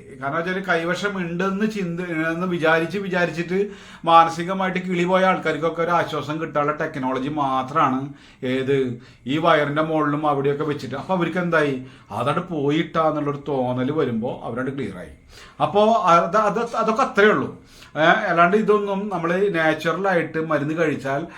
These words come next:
ഇളകിയിട്ടും അല്ലെങ്കിൽ ഇതായിട്ട് പോവുക. അങ്ങനെ പോവാൻ വേണ്ടിയിട്ട് പൈസ ഇറക്കിയിട്ടുള്ള ബുദ്ധിമുട്ടായിട്ട് നടക്കുന്ന ഒരുപാട് പേരുണ്ട്. അവർക്കൊക്കെ സിമ്പിളായിട്ട് കഴിക്കാൻ പറ്റും. നമ്മളതിലുണ്ട്, ആ, ഉദരാമൃതം ചൂർണം.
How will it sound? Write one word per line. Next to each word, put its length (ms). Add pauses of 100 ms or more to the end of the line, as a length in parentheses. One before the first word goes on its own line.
(220)
ഇളകിയിട്ടും 680
അല്ലെങ്കിൽ 260
ഇതായിട്ട് 240
പോവുക. 340 (380)
അങ്ങനെ 520 (100)
പോവാൻ 600
വേണ്ടിയിട്ട് 600
പൈസ 420
ഇറക്കിയിട്ടുള്ള 540
ബുദ്ധിമുട്ടായിട്ട് 760
നടക്കുന്ന 300
ഒരുപാട് 440
പേരുണ്ട്. 320 (480)
അവർക്കൊക്കെ 640
സിമ്പിളായിട്ട് 840
കഴിക്കാൻ 320
പറ്റും. 320 (260)
നമ്മളതിലുണ്ട്, 580 (320)
ആ, 340 (140)
ഉദരാമൃതം 840
ചൂർണം. 360